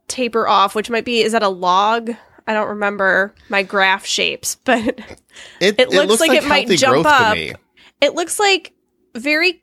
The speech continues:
Speaker 1: quick growth, but I, if it starts to taper slowly,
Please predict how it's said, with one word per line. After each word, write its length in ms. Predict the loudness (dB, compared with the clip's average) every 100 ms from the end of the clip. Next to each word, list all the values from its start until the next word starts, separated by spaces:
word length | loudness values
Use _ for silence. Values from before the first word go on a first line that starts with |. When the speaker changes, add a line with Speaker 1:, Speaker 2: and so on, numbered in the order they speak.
| _
Speaker 1:
quick 460 | -16 -6 -6 -6 -14
growth, 640 | -2 0 0 -2 -6 -18 _ _ _
but 240 | -2 -2 -6 _ _ _ -2
I, 240 | -2 -4 _ _ _ -2
if 180 | 0
it 120 | 0 0
starts 320 | 0 0 -2
to 120 | -6
taper 760 | -6 -4 -4 2 4 4 2 0
slowly, 840 | -4 -4 0 0 2 2 0 -2